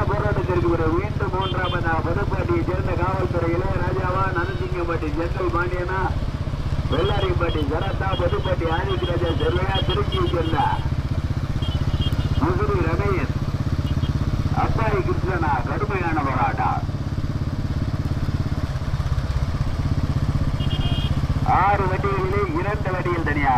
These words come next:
போடுமே, போடுமே, கொஞ்சம் போடுமே. சிவகங்கை மாவட்டம் புதுப்பட்டி அருள்மிகு முனியாண்டி, அருள்மிகு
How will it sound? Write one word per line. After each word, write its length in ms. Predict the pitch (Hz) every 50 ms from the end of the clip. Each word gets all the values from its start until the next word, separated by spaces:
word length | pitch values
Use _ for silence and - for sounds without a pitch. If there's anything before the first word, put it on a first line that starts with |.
| - -
போடுமே, 300 | 143 151 - - - - - -
போடுமே, 260 | - - 110 - - -
கொஞ்சம் 280 | - - - - - -
போடுமே. 280 | - - - - - - - - - - - - - - - - - - - - - - - - - - - - - - - - - - - - - - - - - - - - - - -
சிவகங்கை 560 | - 156 185 196 185 185 185 180 - 180 175 165 147 -
மாவட்டம் 540 | - - - - 190 196 - 175 170 165 156 170
புதுப்பட்டி 540 | 175 175 202 196 - - 180 175 - 170 165 165 160
அருள்மிகு 420 | 165 165 170 170 - - - 185 -
முனியாண்டி, 500 | 175 175 - - 202 202 196 - - 170 165 156 165 165 165 165
அருள்மிகு 440 | 170 170 185 180 - 190 202 214